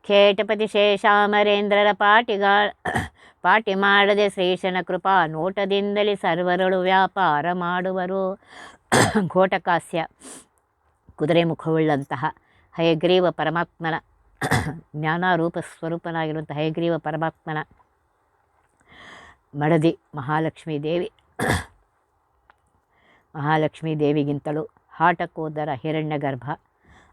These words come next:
ಬ್ರಹ್ಮಾಂಡದೊಡಲಾಗಿರುತ್ತ ಹಿಮ್-, ಹಿರಣ್ಯಗರ್ಭ ಬ್ರಹ್ಮದೇವರು, ಪವನ ವಾಯುದೇವರು, ವಾಯುದೇವರು ಮತ್ತು ಬ್ರಹ್ಮದೇವರು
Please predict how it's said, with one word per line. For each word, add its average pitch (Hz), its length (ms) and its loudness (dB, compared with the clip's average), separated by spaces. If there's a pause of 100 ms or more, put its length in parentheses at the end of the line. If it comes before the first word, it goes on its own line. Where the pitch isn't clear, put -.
(520)
ಬ್ರಹ್ಮಾಂಡದೊಡಲಾಗಿರುತ್ತ 147 1300 -6
ಹಿಮ್-, 143 360 -8
ಹಿರಣ್ಯಗರ್ಭ 139 600 -4 (120)
ಬ್ರಹ್ಮದೇವರು, 139 680 -4 (800)
ಪವನ 156 320 0 (120)
ವಾಯುದೇವರು, 143 720 -2 (2500)
ವಾಯುದೇವರು 160 540 -2
ಮತ್ತು 165 320 -10 (800)
ಬ್ರಹ್ಮದೇವರು 160 720 -2